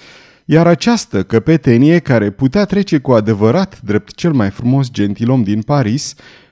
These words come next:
căruia toate doamnele suspuse ale epocii îi trimiteau scrisori pătimașe, cuceritorul căruia nicio femeie nu-i rezista, ei bine,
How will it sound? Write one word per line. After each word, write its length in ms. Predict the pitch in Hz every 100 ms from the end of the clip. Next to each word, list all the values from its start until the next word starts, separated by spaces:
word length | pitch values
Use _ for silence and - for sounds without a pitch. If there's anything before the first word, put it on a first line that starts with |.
| _
căruia 460 | 214 220 220 214
toate 260 | 202 214 220
doamnele 480 | 170 208 240 147 107
suspuse 640 | - 123 - - 160 -
ale 160 | 101 104
epocii 520 | 127 143 127 113 120
îi 80 | 120
trimiteau 440 | 123 110 101 131
scrisori 540 | 131 - 104 - 135
pătimașe, 680 | - 113 - 117 98 - 160 - _ _ _
cuceritorul 960 | - 139 - 120 107 - 165 151 104 104
căruia 420 | - 127 113 113
nicio 260 | 120 147 117
femeie 460 | - 104 165 151
nu-i 200 | 104 104
rezista, 680 | 110 123 151 156 - 156 - _ _ _
ei 160 | - 240
bine, 420 | 247 269 170 92